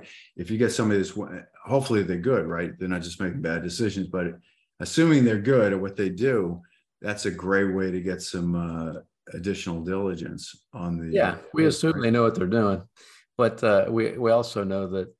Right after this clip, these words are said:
Speaker 2: they have more distance and perspective on what the case would be, and maybe, maybe a greater number of, uh, cases in their experience.
Speaker 1: Yeah. So have you used them before?
Speaker 2: Nope.
Speaker 1: Never?
Speaker 2: Never have.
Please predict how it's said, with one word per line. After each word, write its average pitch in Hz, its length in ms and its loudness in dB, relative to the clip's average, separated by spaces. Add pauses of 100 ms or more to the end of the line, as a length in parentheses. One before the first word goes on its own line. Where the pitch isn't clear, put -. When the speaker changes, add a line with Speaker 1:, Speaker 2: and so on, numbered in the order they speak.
Speaker 2:
they 101 160 0
have 90 240 -2
more 92 220 -2
distance 90 600 -6 (140)
and 87 240 -4
perspective - 800 -4 (840)
on 90 160 0
what 90 160 -2
the - 80 -4
case - 360 -4
would 78 200 -6
be, 85 300 -4 (160)
and 98 120 0
maybe, 104 640 0
maybe 107 360 0
a 98 60 2
greater 98 360 0
number 92 400 0
of, 82 320 -6
uh, 82 320 -6
cases 92 420 -6
in 92 100 2
their 92 160 2
experience. 90 720 -4 (760)
Speaker 1:
Yeah. 87 340 -6
So - 180 0
have 113 140 4
you 117 80 4
used 131 260 4
them 151 80 -2
before? 165 440 -6 (720)
Speaker 2:
Nope. - 320 0 (420)
Speaker 1:
Never? 95 420 -2 (340)
Speaker 2:
Never 107 180 0
have. 90 300 0